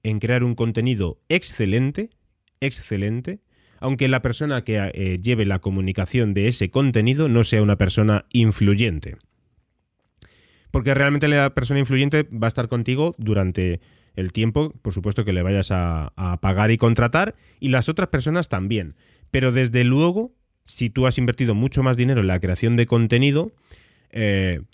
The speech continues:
si tienes dinero y te gastas mucho dinero en la creación de contenido y además le pones una persona influyente, pues oye, habiendo dinero, bendito problema. Pero desde luego,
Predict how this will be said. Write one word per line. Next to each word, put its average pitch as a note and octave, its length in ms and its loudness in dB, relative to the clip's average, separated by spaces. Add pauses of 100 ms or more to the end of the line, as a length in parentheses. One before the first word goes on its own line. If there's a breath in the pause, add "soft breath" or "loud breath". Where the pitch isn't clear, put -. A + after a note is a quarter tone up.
si - 140 -18
tienes G2+ 260 -2
dinero G#2+ 500 0
y G#2 160 -6
te F#2 240 -8
gastas G2+ 280 -4
mucho G#2 200 -2
dinero G#2+ 160 2
en G#2+ 40 2
la A2 60 2
creación G#2 220 0
de A2 80 2
contenido A2+ 500 2
y A#2+ 120 -2
además F#2+ 360 0
le A2 120 2
pones G#2+ 200 2
una G#2+ 140 2
persona A2 260 2
influyente, C3 520 2
pues F#2+ 160 -2
oye, B2 280 2 (500 soft breath)
habiendo F3 360 2
dinero, G3+ 420 4 (140)
bendito B2 380 2
problema. E2+ 440 0 (720 soft breath)
Pero D3+ 360 2
desde B2+ 420 0
luego, G3 440 0